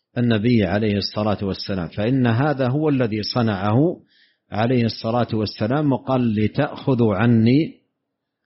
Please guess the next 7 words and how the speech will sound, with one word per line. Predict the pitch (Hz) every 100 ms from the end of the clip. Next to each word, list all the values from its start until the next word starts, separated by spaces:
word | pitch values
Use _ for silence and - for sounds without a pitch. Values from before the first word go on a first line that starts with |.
| -
مناسككم". | 113 117 104 - 101 101 85 73 - _ _ _ _ _ -
ولهذا | 110 120 143 127 127 143 - - - 82 98 87 _ _ -
كما | 127 120 107
سيأتي | 127 131 - 104
معنا | 104 92 104 135
يعد | 123 120 98 151 127 92 131 165 160 - _ _ _ _ _ _ _ _ _ _ -
الوقوف | 120 117 113 160 135